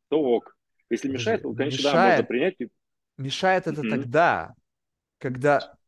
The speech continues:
Speaker 2: ты позволяешь, чтобы это тебе мешало.
Speaker 1: Но если это автоматически работает, не пускает тебя куда-нибудь, например,
Speaker 2: Тогда
Speaker 1: в рост.
Speaker 2: ты,
Speaker 1: Ну, у
Speaker 2: э,
Speaker 1: каждого своя история.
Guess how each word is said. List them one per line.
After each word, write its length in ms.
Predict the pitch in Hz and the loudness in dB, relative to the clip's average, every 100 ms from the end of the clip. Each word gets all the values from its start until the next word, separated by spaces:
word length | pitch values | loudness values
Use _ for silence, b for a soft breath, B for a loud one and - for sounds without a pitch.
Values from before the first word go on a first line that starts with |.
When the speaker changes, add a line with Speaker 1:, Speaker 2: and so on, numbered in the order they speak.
| _ | _
Speaker 2:
ты 240 | 185 196 - | -2 -2 -2
позволяешь, 920 | 143 123 123 131 143 160 143 - - | -4 -4 -2 0 2 2 2 -2 -12
чтобы 360 | - - 120 123 | -12 -8 -4 -2
это 240 | 139 135 127 | -2 -4 -6
тебе 300 | - 120 123 | -10 -10 -8
мешало. 640 | 120 - 135 98 85 - _ _ _ _ _ _ _ _ _ _ _ _ _ _ - | -8 -6 -2 -4 -6 -14 _ _ _ _ _ _ _ _ _ _ _ _ _ _ -8
Speaker 1:
Но 100 | 117 | -6
если 200 | - 120 | -2 -2
это 140 | 113 | -2
автоматически 640 | 101 120 117 123 101 - 101 | -2 0 0 -2 -6 -6 -4
работает, 340 | 104 143 120 | 0 0 0
не 100 | 95 | -4
пускает 420 | - - 117 104 - | -8 -2 0 0 -2
тебя 100 | 92 | -4
куда-нибудь, 520 | 95 92 87 - - | -2 -2 -4 -10 -16
например, 340 | - - 87 | -10 -4 -2
Speaker 2:
Тогда 100 | 90 | 2
Speaker 1:
в 20 | 107 | 4
рост. 260 | 117 131 139 | 4 2 -2
Speaker 2:
ты, 140 | 139 90 | -4 0
Speaker 1:
Ну, 100 | 123 | 4
у 60 | 120 | 6
Speaker 2:
э, 0 | |
Speaker 1:
каждого 280 | 131 104 107 | 6 6 4
своя 340 | - 107 95 | 6 6 6
история. 360 | - 101 87 | 4 0 0